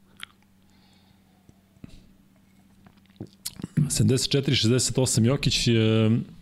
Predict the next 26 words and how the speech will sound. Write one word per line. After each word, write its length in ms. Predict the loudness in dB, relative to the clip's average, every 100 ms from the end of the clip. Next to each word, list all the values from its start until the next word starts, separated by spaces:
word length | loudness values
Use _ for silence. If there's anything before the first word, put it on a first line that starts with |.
| -20 -20 -18 -18 -12 -12 -12 -20 -20 -20 -20 -20 _ _ -8
sada 260 | -2 2
mora 220 | 2 2
da 100 | 2
se 120 | 0 0
probudi, 320 | 0 2 2
jednostavno 340 | 2 2 0
to 140 | 0 -2
je 40 |
potrebno 380 | 0 -2 0 2
Denu 240 | 2 2
da 100 | 2
sada 220 | 2 2 2
Jokić 200 | 2 0
zaigra 300 | 2 2 2
bolje. 260 | 2 0 0
Brown 500 | 0 0 2 2 2
uspeo 300 | 0 0 2
neku 260 | 2 0
da 60 | 0
ubaci 320 | 0 0 0
ovo, 200 | 2 2
deluje 300 | 2 2 2
da 100 | 4
je... 260 | 4 2 2
Da 120 | 2
je 320 | 2 2